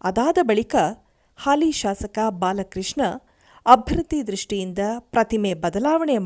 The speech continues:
ಮಾಡಿಸಿದ್ದಕ್ಕಾಗಿ ಸಾಕಷ್ಟು ಟೀಕೆಗಳನ್ನು ವಿರೋಧ ಪಕ್ಷದವರು ಮಾಡಿದ್ದರು. ಶಾಸಕ ಬಾಲಕೃಷ್ಣ ಬೇಕಂತಲೇ ರಾಜಕೀಯ ದುರುದ್ದೇಶದಿಂದ ಮಾಜಿ ಶಾಸಕರ ಹೆಸರು ಇರದಂತೆ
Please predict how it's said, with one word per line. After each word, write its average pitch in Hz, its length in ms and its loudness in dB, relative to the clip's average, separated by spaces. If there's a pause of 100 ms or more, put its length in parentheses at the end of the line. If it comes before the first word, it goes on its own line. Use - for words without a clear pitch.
ಮಾಡಿಸಿದ್ದಕ್ಕಾಗಿ 196 840 -4 (720)
ಸಾಕಷ್ಟು 339 540 2 (140)
ಟೀಕೆಗಳನ್ನು 220 600 0 (300)
ವಿರೋಧ 277 340 4 (140)
ಪಕ್ಷದವರು 185 500 -4 (120)
ಮಾಡಿದ್ದರು. 185 380 -4 (800)
ಶಾಸಕ 233 460 0 (180)
ಬಾಲಕೃಷ್ಣ 233 580 -2 (500)
ಬೇಕಂತಲೇ 311 680 4 (180)
ರಾಜಕೀಯ 277 460 2 (140)
ದುರುದ್ದೇಶದಿಂದ 214 800 -2 (420)
ಮಾಜಿ 202 300 2 (100)
ಶಾಸಕರ 185 420 -4 (160)
ಹೆಸರು 190 340 -2 (240)
ಇರದಂತೆ 320 460 0